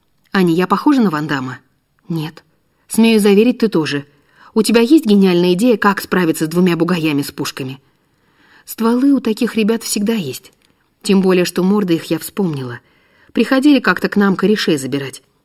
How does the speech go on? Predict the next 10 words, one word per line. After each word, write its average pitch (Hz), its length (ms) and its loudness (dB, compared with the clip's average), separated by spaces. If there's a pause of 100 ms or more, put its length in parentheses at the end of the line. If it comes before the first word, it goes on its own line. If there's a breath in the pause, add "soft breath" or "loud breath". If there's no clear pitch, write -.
которые, 202 400 2
напившись 202 500 0
так, 196 240 0
что - 160 -2
между 175 300 0
ушей 269 260 2
булькало, 143 520 0 (320 loud breath)
въехали 190 420 2
в - 60 -16
КАМАЗ. 156 480 -4